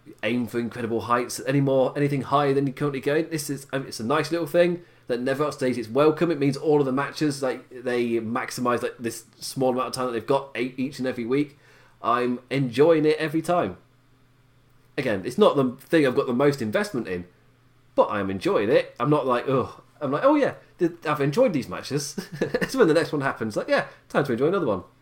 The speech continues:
Yeah, after that, we got backstage Caruso interview with Angel, Andrade, and Zelina. Uh, she asks about the dissension, and Zelina shuts it down and touts their successes.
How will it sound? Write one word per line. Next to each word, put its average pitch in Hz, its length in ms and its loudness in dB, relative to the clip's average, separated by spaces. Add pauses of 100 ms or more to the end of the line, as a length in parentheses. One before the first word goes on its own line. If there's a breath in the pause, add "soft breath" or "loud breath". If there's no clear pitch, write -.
(220)
Yeah, 170 140 2
after 202 160 0
that, 202 260 4 (200 loud breath)
we 143 80 0
got 139 280 2
backstage 151 540 2
Caruso 131 540 4
interview 120 420 2
with 117 400 0
Angel, 147 720 4
Andrade, 117 580 0
and 110 160 -2
Zelina. 110 460 -2 (400 loud breath)
Uh, 110 160 -2
she 147 180 0
asks 160 400 -2
about 135 360 0
the 120 80 -6
dissension, 117 760 0
and 113 180 -4
Zelina 143 380 4
shuts - 300 -2
it - 140 -12
down 117 340 2
and 101 100 -6
touts 143 320 -4
their 107 140 -2
successes. - 640 -6